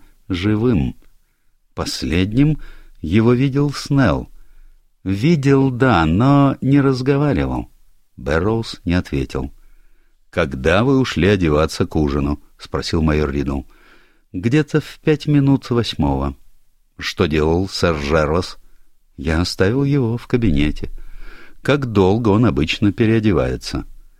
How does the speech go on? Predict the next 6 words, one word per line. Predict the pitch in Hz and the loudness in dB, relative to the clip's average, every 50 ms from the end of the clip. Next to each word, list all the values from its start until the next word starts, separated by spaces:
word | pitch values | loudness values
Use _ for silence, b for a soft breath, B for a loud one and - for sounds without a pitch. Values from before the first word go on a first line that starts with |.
| _ _ _ _ _ | _ _ _ _ _
"Обычно | - 110 117 117 156 165 - - - 147 143 | -6 -6 -2 -2 -2 -2 -2 -2 0 2 2
он | 143 131 | 2 2
тратил | - 127 139 135 127 - - 131 123 | 2 0 0 0 0 0 0 0 0
три | 117 - - 127 143 131 - | -2 -4 -4 -2 -2 -4 -4
четверти | - - 127 123 120 - - 117 107 101 - - - 98 | -2 0 0 0 0 -2 -4 -4 -4 -4 -8 -10 -12 -12
часа". | - - - - 80 71 69 65 - - - 73 62 | -10 -8 -4 -2 -2 -2 -2 -4 -6 -6 -6 -6 -6